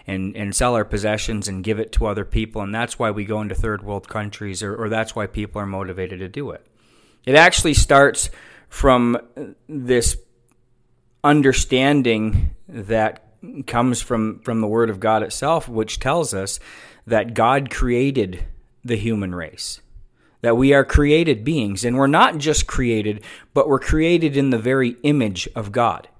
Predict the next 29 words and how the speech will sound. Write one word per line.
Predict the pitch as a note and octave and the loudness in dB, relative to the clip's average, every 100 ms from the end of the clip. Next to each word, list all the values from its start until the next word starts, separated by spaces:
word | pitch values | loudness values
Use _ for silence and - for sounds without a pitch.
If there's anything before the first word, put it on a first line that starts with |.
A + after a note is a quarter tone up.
| _ _ _ _ - | _ _ _ _ 2
which | D#3 - | 2 4
means | E3 F#3 F#3+ E3 - - - | 4 4 4 2 -2 -10 -16
that | - A#2+ C3+ B2+ - - | 0 6 6 6 4 2
every | E3+ F#3+ G#3 | 4 6 4
single | F#3 - F#3+ E3 D3 | 2 2 2 4 2
human | F3 E3+ D3 C3+ | 2 0 2 2
being | C3+ D3 B2 A#2 C#3 - _ _ - | 2 4 2 0 -2 -8 _ _ 4
that | B2+ B2+ | 4 6
we | C#3 D3+ | 4 4
encounter | C3+ C3 C3+ C#3 C3+ F2+ E2+ A#2+ - - - | 2 0 0 0 -2 -6 -8 -12 -16 -16 -2
is | C3 A#2 A2+ - - | 0 0 -4 -8 -4
an | A#2+ A#2+ | -2 2
individual | F3 F3+ C#3+ C#3+ F3 - - - G#2 - _ _ | 4 6 6 4 2 -2 -6 -10 -16 -16 _ _
who | D3 C3+ | 4 6
has | B2 D3+ D3+ B2+ | 4 4 2 2
a | B2+ A2+ | -2 -4
deep | F#2+ D3+ F#3+ - | -4 -2 -2 2
and | D3 | 2
intrinsic | B2+ A#2+ - D3 B2+ A#2 | 2 8 8 8 2 -4
value, | A#2 C3 D3 A2+ | -2 0 2 0
and | G#2+ | -2
it's | G#2+ - | -4 -4
a | |
value | F#2+ G#2+ D3 C3 G#2 | -2 0 0 0 -2
that's | G#2 G2+ - - | -2 -4 -6 -10
tied | - C#3 D#3 B2+ | -4 -2 -2 -2
to | A2 | -4
the | G2+ | -6
fact | - F#2 F#2 - | -4 -4 -6 -10